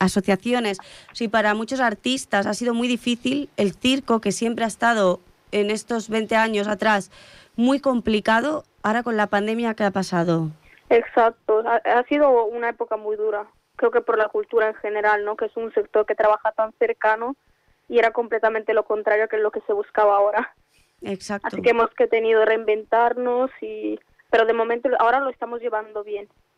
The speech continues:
Speaker 1: Me
Speaker 2: Tenemos
Speaker 1: alegro
Speaker 2: todas las
Speaker 1: mucho.
Speaker 2: medidas de seguridad y, y se puede estar tranquilos. Lo estamos llevando bien.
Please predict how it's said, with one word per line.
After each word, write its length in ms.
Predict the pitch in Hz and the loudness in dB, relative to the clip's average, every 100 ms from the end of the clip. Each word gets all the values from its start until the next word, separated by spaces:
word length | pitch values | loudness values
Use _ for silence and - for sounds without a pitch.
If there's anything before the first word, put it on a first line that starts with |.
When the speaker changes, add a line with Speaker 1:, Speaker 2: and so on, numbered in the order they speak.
| _ _ _ _ | _ _ _ _
Speaker 1:
Me 80 | - | 0
Speaker 2:
Tenemos 60 | 208 | 2
Speaker 1:
alegro 160 | 214 202 | 2 2
Speaker 2:
todas 120 | 220 | 2
las 120 | 226 233 | 2 0
Speaker 1:
mucho. 80 | |
Speaker 2:
medidas 220 | 233 226 226 | 0 0 -2
de 100 | 214 | -2
seguridad 540 | 220 220 220 208 226 233 | 0 2 2 4 2 0
y, 480 | 220 202 196 202 202 _ _ - _ _ _ _ _ _ _ _ _ _ _ | -8 -8 -8 -10 -12 _ _ -20 _ _ _ _ _ _ _ _ _ _ _
y 680 | - 233 220 214 208 208 202 202 - _ _ - | -2 0 2 2 2 2 0 -4 -10 _ _ -2
se 80 | 240 | 0
puede 200 | 214 226 | 4 4
estar 220 | 220 226 | 4 0
tranquilos. 520 | 220 220 220 214 - - _ - | -2 -4 -4 -6 -4 -6 _ -10
Lo 100 | 220 | -4
estamos 280 | - 220 233 | 0 0 2
llevando 320 | 220 208 208 | 2 2 -2
bien. 240 | 214 208 | -4 -8